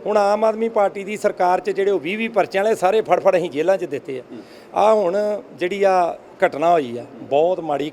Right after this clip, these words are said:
ਘਟਨਾ ਹੋਈ ਆ। ਜਦੋਂ ਕੋਈ ਵਪਾਰੀ ਇਸ ਤਰ੍ਹਾਂ ਤੁਰ ਜਾਂਦਾ ਦੁਨੀਆ ਤੋਂ, ਉਹਦੇ ਨਾਲ ਇਕੱਲੇ ਪਰਿਵਾਰ ਨਹੀਂ ਟੁੱਟਦਾ, ਉਹਦੇ ਨਾਲ ਇਲਾਕੇ ਨੂੰ ਘਾਟ ਪੈਂਦੀ ਆ, ਉਹਦੇ ਨਾਲ ਸਮਾਜ ਨੂੰ ਘਾਟ ਪੈਂਦੀ, ਸਮਾਜ ਦੇ ਨਾਲ ਨਾਲ ਸਰਕਾਰ ਨੂੰ ਵੀ ਘਾਟ ਪੈਂਦੀ ਆ। ਉਹਨੇ ਬੰਦੇ ਨੇ ਉੱਥੇ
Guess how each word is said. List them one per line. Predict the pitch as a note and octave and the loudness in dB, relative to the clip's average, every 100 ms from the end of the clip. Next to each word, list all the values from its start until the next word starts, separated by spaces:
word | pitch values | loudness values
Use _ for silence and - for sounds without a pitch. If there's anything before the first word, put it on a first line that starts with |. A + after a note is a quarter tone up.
| E3 | -4
ਘਟਨਾ | C3 C#3+ | -2 0
ਹੋਈ | D#3 C3+ C#3 | 0 0 -4
ਆ। | C3+ - - - - | -6 -10 -18 -20 -4
ਜਦੋਂ | D3 D#3 E3+ | 0 0 0
ਕੋਈ | F3+ | 0
ਵਪਾਰੀ | E3 D#3 C#3+ C3+ D#3 | 0 0 0 0 -4
ਇਸ | D#3 - | -6 -4
ਤਰ੍ਹਾਂ | D#3+ | -6
ਤੁਰ | D#3 D3 | -4 -6
ਜਾਂਦਾ | B2 C#3+ E3 | -4 0 0
ਦੁਨੀਆ | D3 C#3 C#3 | 0 -4 -4
ਤੋਂ, | C#3+ E3+ F#3 | -4 -4 -4
ਉਹਦੇ | F3 | -4
ਨਾਲ | F#3 F3 | -2 -2
ਇਕੱਲੇ | F3 F3 | -2 -2
ਪਰਿਵਾਰ | F3 F3 D3+ C#3+ C3+ | -2 0 2 2 0
ਨਹੀਂ | F3+ | -4
ਟੁੱਟਦਾ, | F#3+ D#3 D3 F3 G#3 | -4 -4 0 0 2
ਉਹਦੇ | F#3 F#3 | 0 0
ਨਾਲ | F3+ F3 F#3 - - - - - | 2 2 2 -4 -20 -20 -14 2
ਇਲਾਕੇ | D3 C#3 - D3+ | 4 4 2 -4
ਨੂੰ | E3 F3 | -2 0
ਘਾਟ | E3 C3+ | 0 -2
ਪੈਂਦੀ | C3 B2+ C3+ C3+ | -8 -8 -6 -2
ਆ, | C#3 D#3 E3+ | -2 0 -2
ਉਹਦੇ | E3 D#3 D#3+ | -4 -2 -2
ਨਾਲ | D3+ D3+ | 0 -2
ਸਮਾਜ | - C#3+ C3 C3+ | -4 -2 2 0
ਨੂੰ | C#3+ E3+ | -2 0
ਘਾਟ | F3 D3+ | 2 2
ਪੈਂਦੀ, | C#3 C#3 E3+ | -2 -6 -8
ਸਮਾਜ | G#3 E3+ D#3 D#3 | -8 -4 -2 -2
ਦੇ | D3+ E3+ | -2 -2
ਨਾਲ | E3 E3 | -2 0
ਨਾਲ | F#3+ | 0
ਸਰਕਾਰ | G#3 G3 F#3 F3+ F#3+ | 0 0 2 2 2
ਨੂੰ | A3+ | 0
ਵੀ | A#3+ A#3 | -2 2
ਘਾਟ | G#3+ D#3 | 0 0
ਪੈਂਦੀ | D3+ C#3 C#3+ | -6 -6 -6
ਆ। | A#2 - - - F#3 | -8 -10 -20 -12 -4
ਉਹਨੇ | G3 A#3 | 2 2
ਬੰਦੇ | G#3 F3+ F#3+ | 2 0 0
ਨੇ | F#3+ F#3+ G3+ G#3+ | 0 -2 -4 -4
ਉੱਥੇ | F#3+ - G3 F#3+ | -6 0 2 2